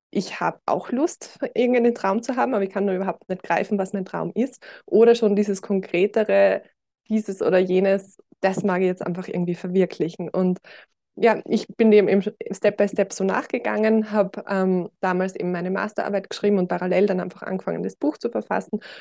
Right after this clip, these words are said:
Und so ist eins nach dem anderen eben entstanden. Also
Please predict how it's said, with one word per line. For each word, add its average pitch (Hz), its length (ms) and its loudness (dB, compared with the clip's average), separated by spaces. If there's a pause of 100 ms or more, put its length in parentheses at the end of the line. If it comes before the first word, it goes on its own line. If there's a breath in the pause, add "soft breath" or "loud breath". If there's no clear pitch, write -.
(120 loud breath)
Und 202 180 0
so 214 140 6
ist 220 160 4
eins 175 220 -2
nach 196 140 -6
dem 196 140 -4
anderen 190 380 0
eben 185 240 0
entstanden. 180 680 -4
Also 185 360 2